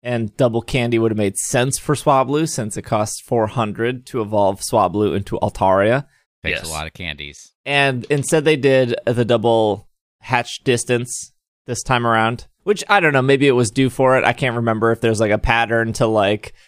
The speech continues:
Speaker 1: Stardust, X P, hatch, candy. I don't
Speaker 3: They've taught me not to, uh,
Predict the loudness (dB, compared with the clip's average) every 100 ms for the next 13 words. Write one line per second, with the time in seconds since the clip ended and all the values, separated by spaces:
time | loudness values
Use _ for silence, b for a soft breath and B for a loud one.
0 | _ -8 0 2 2 2 0 0 -2 -2
1 | -4 -2 2 2 2 2 -2 -4 0 2
2 | 2 0 -4 -6 0 0 0 -2 0 2
3 | 2 0 -4 -6 -4 -4 -4 -6 -4 -2
4 | -4 -4 -6 -6 -10 -6 -6